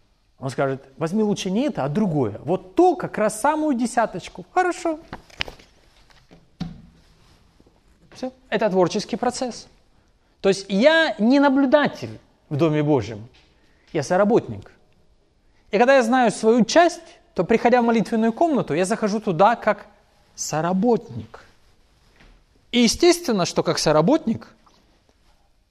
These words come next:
будучи проворным или искусным, я могу быть только в том случае, когда я знаю, как пользоваться инструментом творческим. Если вы не знаете, как пользоваться кисточкой,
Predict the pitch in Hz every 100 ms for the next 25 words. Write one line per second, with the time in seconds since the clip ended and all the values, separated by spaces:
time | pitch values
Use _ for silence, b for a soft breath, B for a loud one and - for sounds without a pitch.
0 | _ - 190 202 - 196 180 151 - -
1 | 175 165 135 262 240 151 135 180 160 147
2 | 147 - 320 - 123 123 190 202 202 202
3 | 202 185 160 - 320 330 - - 123 165
4 | 202 190 185 185 175 - 226 233 156 143
5 | - 143 131 - 170 202 170 131 117 131
6 | 117 - - - _ _ _ _ _ _
7 | _ _ _ 240 285 277 254 233 262 226
8 | 220 226 240 214 175 180 - - 349 -
9 | 165 - 104